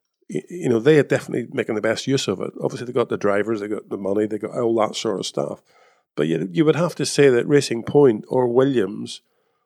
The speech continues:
the other guys using the, the Mercedes engine, are, are not getting the best out of it.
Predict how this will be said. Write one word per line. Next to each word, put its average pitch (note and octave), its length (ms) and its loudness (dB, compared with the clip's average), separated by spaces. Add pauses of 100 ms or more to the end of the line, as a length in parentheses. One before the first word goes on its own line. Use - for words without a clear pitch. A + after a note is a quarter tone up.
(160)
the A#2 160 0
other A#2+ 160 2
guys A2 320 0
using A2+ 460 2
the, G#2 140 2
the - 140 -6
Mercedes G#2+ 460 -2
engine, A2+ 460 -2 (1400)
are, C3+ 300 -4 (260)
are C#3 80 4
not C#3+ 260 4
getting C#3+ 240 2
the A2+ 80 2
best C#3+ 320 0
out G#2+ 180 2
of F#2+ 60 -2
it. - 240 -12